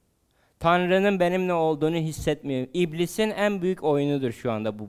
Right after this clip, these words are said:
Bu dünyada iblisin en büyük oyunudur.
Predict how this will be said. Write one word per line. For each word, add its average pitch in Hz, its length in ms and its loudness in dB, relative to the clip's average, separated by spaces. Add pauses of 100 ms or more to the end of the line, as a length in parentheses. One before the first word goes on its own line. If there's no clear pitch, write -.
Bu 151 240 -2
dünyada 139 560 0 (280)
iblisin 147 500 -2
en 170 260 0
büyük 147 200 -4
oyunudur. 117 560 -4